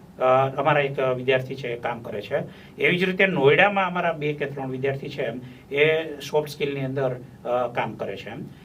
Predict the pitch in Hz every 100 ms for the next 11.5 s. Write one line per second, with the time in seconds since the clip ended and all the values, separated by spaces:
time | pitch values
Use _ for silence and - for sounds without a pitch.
0 | - 131 160 185 202 202 202 202 202 196
1 | - - - 131 156 - 190 117 110 -
2 | - - - 147 151 160 160 180 185 185
3 | 185 190 185 175 170 156 - 117 123 135
4 | - - 147 180 180 180 185 180 160 156
5 | 170 180 160 160 165 135 156 156 151 160
6 | 160 156 147 156 151 151 151 147 139 139
7 | - - - - 151 143 139 143 143 139
8 | 139 139 131 123 147 180 135 131 143 135
9 | - - 131 104 104 - 87 80 - -
10 | - - - - 143 190 208 196 196 190
11 | 190 190 196 196